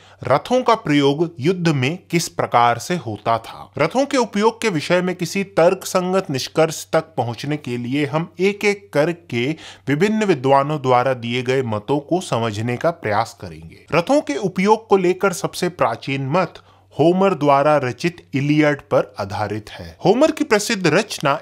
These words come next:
इलियड प्राचीन ग्रीक की सबसे उत्कृष्ट रचनाओं में से एक है। इस ग्रंथ में हमें रथों का उल्लेख भी मिलता है। इलियड में आई कई कथा के अनुसार युद्ध के समय योद्धा रथों पर चढ़कर युद्ध भूमि तक जाते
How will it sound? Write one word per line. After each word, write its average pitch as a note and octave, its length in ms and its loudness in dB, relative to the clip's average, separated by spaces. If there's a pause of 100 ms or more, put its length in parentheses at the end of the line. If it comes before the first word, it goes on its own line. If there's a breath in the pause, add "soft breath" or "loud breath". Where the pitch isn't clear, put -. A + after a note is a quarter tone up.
इलियड D#3+ 580 0
प्राचीन E3 500 0
ग्रीक D#3 300 -4
की F#3+ 100 -4
सबसे - 360 -2
उत्कृष्ट F#3+ 640 -4
रचनाओं C3 480 0
में B2+ 140 -2
से D#3+ 340 -8
एक C3+ 280 -4
है। G#3+ 280 -4 (500 loud breath)
इस G3+ 180 -4
ग्रंथ A3+ 380 4
में A#3 120 0
हमें G3+ 340 0 (100)
रथों F#3+ 320 2
का G#3 120 2
उल्लेख D3 500 0
भी D#3 200 0
मिलता A2+ 440 0
है। F#2+ 300 -10
इलियड A#3 400 4
में B3 100 2
आई D#3+ 520 2
कई F#3+ 200 2
कथा E3 360 0
के E3 160 -4
अनुसार E3 580 2 (180)
युद्ध G3 320 0
के G#3 160 -2
समय D3 400 -2
योद्धा C3 640 0 (300 loud breath)
रथों A3+ 320 0
पर G#3+ 200 2
चढ़कर F#3+ 460 2
युद्ध D3+ 340 -2
भूमि C3+ 320 0
तक C#3+ 200 -4
जाते G#2+ 540 -4